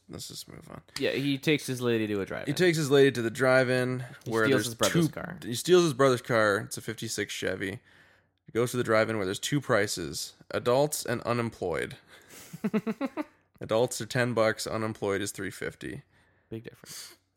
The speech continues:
Speaker 1: Uh, so he, uh, yeah, brings his Sheila to the drive-in. They're, uh, and they put the, you know, they put the top up. They're, uh, put the seats down. They're, uh, you know, they start to pash, and then they, uh,
Speaker 2: I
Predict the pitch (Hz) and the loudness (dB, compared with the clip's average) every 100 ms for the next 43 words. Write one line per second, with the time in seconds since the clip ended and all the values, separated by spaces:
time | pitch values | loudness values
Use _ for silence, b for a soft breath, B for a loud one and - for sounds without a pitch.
0 | - 104 107 107 107 - 113 110 110 113 | -6 -4 -2 -2 -2 -2 2 2 2 0
1 | 110 107 107 107 107 107 104 85 92 127 | 0 0 2 0 0 0 -2 -2 0 0
2 | 78 113 113 110 104 - 120 110 113 101 | 0 0 0 -2 -6 -2 0 0 0 -2
3 | 117 117 123 131 135 131 B B B B | 2 2 2 0 0 -4 B B B B
4 | - 104 104 101 98 98 98 98 101 b | -8 -2 0 2 2 2 0 -2 -4 b
5 | b b b b b b _ - 101 73 | b b b b b b _ -10 -8 -8
6 | - 120 - 98 110 92 107 117 - - | -6 -6 -4 -4 -4 -6 -6 -8 -6 0
7 | 139 135 143 139 110 92 90 90 78 71 | 0 2 0 0 -2 -2 -2 -2 -4 -8
8 | - - - 107 107 - 95 110 120 135 | -10 -12 -12 -12 -12 -10 -2 -2 0 -2
9 | 143 147 147 B B B - 104 104 53 | -2 -4 -6 B B B -12 -10 -8 -6
10 | 52 50 50 - 50 52 52 - - - | -6 -8 -10 -12 -10 -10 -8 -10 -10 -12
11 | - 131 131 135 - - - b b b | -8 -4 -2 -2 -4 -6 -8 b b b
12 | b b b _ - 104 101 57 57 53 | b b b _ -12 -10 -8 -8 -8 -6
13 | 50 50 50 50 143 143 _ 147 _ | -6 -6 -6 -8 -12 -18 _ -20 _